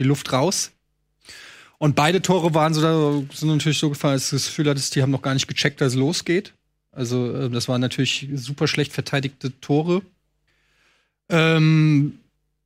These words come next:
ja, also ich, ich finde nicht, dass es Zweckpessimus-, Pessimismus ist, sondern ich sehe es wirklich einfach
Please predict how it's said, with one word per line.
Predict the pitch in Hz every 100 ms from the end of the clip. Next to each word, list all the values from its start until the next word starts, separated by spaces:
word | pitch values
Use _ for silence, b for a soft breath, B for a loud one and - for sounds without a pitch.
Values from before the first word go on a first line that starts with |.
| _ _ _ _ _ _ _
ja, | 190 185 208 131 - - _ _ _ -
also | 156 170 160
ich, | 160 160 -
ich | 170 151 -
finde | 208 214
nicht, | 240 -
dass | 190
es | - -
Zweckpessimus-, | - - 220 233 208 208 - 190 - - 196 - -
Pessimismus | 185 190 190 202 196 185
ist, | 196 180 -
sondern | 170 165 165 160
ich | 143 - -
sehe | 139
es | 165 180
wirklich | 170 -
einfach | 160 170 151